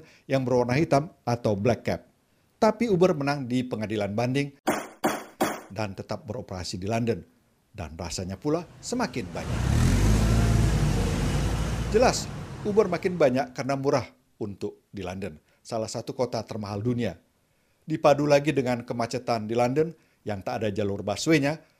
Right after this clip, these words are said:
maka bis-bis besar, apalagi yang bertingkat, akan bergerak lamban, sementara Uber yang kayak tikus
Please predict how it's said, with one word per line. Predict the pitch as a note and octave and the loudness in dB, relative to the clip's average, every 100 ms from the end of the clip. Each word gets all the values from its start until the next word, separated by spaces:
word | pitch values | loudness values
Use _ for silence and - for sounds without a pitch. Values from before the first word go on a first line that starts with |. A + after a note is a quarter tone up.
| _ _ - | _ _ -4
maka | D#3+ - C3+ E3 - | -2 0 -2 -2 -10
bis-bis | - C3+ B2+ A#2+ B2 | -2 0 0 -2 -2
besar, | - - D#3 F#3 F#3+ _ _ | -2 0 2 2 -4 _ _
apalagi | A2 G#2+ G#2+ G2+ F#2+ | -10 -4 -2 -2 -4
yang | F#2 | -6
bertingkat, | - C#3+ C3+ D3+ D3+ - _ _ _ _ - | -6 -4 0 0 -2 -8 _ _ _ _ -8
akan | G#2 - A#2+ G#2 G2+ | -8 -6 -6 -6 -6
bergerak | G#2 E2+ G2+ A2 - | -8 -8 -8 -10 -8
lamban, | A2 A#2+ B2 C3 C#3+ C#3 _ _ _ _ | -6 -4 -2 -4 -4 -10 _ _ _ _
sementara | - F#2+ F#2+ F#2+ B2 B2+ C#3 | -12 -10 -8 -6 -2 -2 -2
Uber | - B2 C3+ C3 | -2 2 2 2
yang | B2+ A#2 G#2+ | -2 -4 -2
kayak | A#2 B2 - - | -4 -4 -6 -6
tikus | F3 F3+ E3+ - | 0 2 2 0